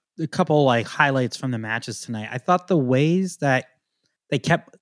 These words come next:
they've been doing this a couple, uh, recently of try-, how to set up the buckshot lariat, and I loved the kind of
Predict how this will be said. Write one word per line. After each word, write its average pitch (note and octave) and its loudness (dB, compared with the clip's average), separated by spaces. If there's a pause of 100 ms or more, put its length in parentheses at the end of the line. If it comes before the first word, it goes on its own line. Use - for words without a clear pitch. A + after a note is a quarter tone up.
(160)
they've E3 0
been D#3 2
doing G3+ 2
this F#3 -2
a C#3+ -8
couple, C3+ -6
uh, A#2+ 2
recently A#2 0
of G2+ -4
try-, - -4
how F3+ 2
to F#3 4
set C#3 -2
up C#3 -2
the A#2 2 (140)
buckshot A#2 -2
lariat, A#2 0 (840)
and D3+ 2
I C#3+ 6
loved C#3+ 2
the D#3 2
kind E3 0
of A#2 -2